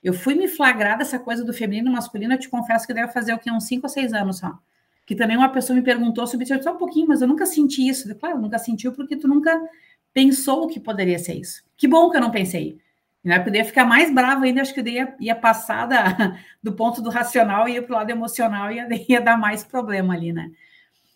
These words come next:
Mas isso acontece direto, vai continuar acontecendo, né? Mas a questão de ser, de, de ter essa posição forte, enérgica, né? E nunca deixar isso transparecer do tipo, "Ok, eu sei que é porque eu sou mulher ou que é homem",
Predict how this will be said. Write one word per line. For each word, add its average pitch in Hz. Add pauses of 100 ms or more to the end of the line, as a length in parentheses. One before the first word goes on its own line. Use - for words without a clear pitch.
(180)
Mas 190
isso 247
acontece 320
direto, 220
vai 202
continuar 220
acontecendo, 214
né? 185 (500)
Mas 185
a 196
questão 233
de 269
ser, 214
de, 202
de 190
ter 214
essa 226
posição 226
forte, 185
enérgica, 180
né? 160 (460)
E 196
nunca 254
deixar 233
isso 262
transparecer 214
do 202
tipo, 196
"Ok, 220
eu 214
sei 220
que 254
é - (240)
porque 196
eu -
sou 208
mulher 190
ou 196
que -
é 170
homem", 202